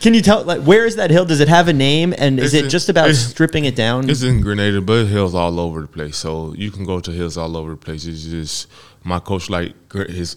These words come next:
Speaker 2: his country. So it's just like, we just go there and, and train.
Speaker 1: Is it, like, people are overcomplicating it and really it's just about working hard?
Speaker 2: It's all about, about working hard. And if you're a hard worker,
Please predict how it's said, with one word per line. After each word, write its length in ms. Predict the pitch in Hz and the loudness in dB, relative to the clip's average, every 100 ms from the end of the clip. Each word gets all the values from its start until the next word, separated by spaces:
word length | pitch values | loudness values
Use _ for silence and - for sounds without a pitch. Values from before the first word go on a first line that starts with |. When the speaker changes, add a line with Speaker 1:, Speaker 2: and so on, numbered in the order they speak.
| _ | _
Speaker 2:
his 200 | 95 80 | -10 -8
country. 380 | 107 110 90 80 | -6 -6 -6 -10
So 320 | - 82 82 | -8 -8 -8
it's 100 | 80 | -8
just 160 | 80 85 | -10 -10
like, 140 | 85 | -8
we 140 | 82 85 | -8 -10
just 200 | 82 82 | -12 -10
go 220 | 85 85 | -8 -8
there 240 | 85 85 | -8 -8
and, 400 | 82 82 82 82 | -10 -12 -12 -14
and 160 | 85 80 | -14 -12
train. 300 | 90 92 78 _ _ _ _ _ | -10 -10 -12 _ _ _ _ _
Speaker 1:
Is 120 | 143 | -4
it, 160 | 143 - | -2 0
like, 300 | 131 117 - | -2 -2 -8
people 320 | - 185 160 120 | -8 -4 -2 -2
are 80 | |
overcomplicating 920 | 104 120 113 120 110 113 139 113 120 | -2 -4 -6 -6 -8 -6 -6 -4 -4
it 120 | 123 101 | -4 -6
and 120 | 107 | -4
really 260 | 110 101 | -2 -2
it's 100 | 101 | -6
just 180 | - - | -8 -10
about 220 | 98 92 87 | -8 -8 -8
working 300 | 95 101 92 | -10 -10 -12
hard? 340 | 95 98 123 107 | -10 -10 -12 -10
Speaker 2:
It's 100 | 98 | -6
all 160 | 87 | -6
about, 320 | 78 90 90 | -6 -8 -6
about 300 | 87 85 85 | -8 -8 -8
working 280 | 87 82 80 | -8 -10 -12
hard. 300 | 80 80 80 | -12 -10 -10
And 280 | 82 80 80 - | -12 -14 -16 -20
if 280 | 107 87 - | -20 -20 -14
you're 220 | 90 87 | -10 -8
a 40 | 82 | -6
hard 220 | 87 85 | -6 -6
worker, 460 | 90 85 87 80 | -8 -10 -14 -14